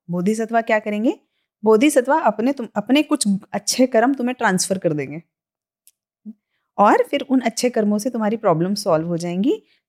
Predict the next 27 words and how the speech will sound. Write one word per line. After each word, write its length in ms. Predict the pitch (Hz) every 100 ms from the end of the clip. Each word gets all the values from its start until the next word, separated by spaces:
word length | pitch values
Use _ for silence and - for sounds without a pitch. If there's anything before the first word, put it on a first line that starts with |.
| _
क्योंकि, 340 | 269 269 320
और 200 | 320 262
ऐसा 200 | 247 262
क्यों 240 | 294 302 302
किया 220 | - 320
उन्होंने, 360 | 311 294 320 330 _ -
बोधिसत्व 500 | 226 233 254 254 262
ने? 220 | 254 294 - _
क्योंकि 220 | 226 247
उनके 180 | 226 214
अंदर 180 | 226
करुणा 340 | 226 170 156 147
है 200 | 135 _ _ _ _ _ _
और 120 | 196
वो 100 | 220
चाहते 400 | 240 208 165 165
हैं 160 | 196 240
कि 140 | 269
सब 260 | 277 254 247
इकट्ठे 680 | 233 - 160 - 202 320 _ _ _ _ _ -
निर्वाण 380 | 196 190 180 175
प्राप्त 340 | 170 151 -
करें। 220 | 151 151 - _ _ _ -
इसीलिए 240 | 190 247
महायान, 840 | 233 190 180 214 202 185 185 143 143 _ 165
बड़ी 400 | 165 175 240 269
शिप, 300 | - 175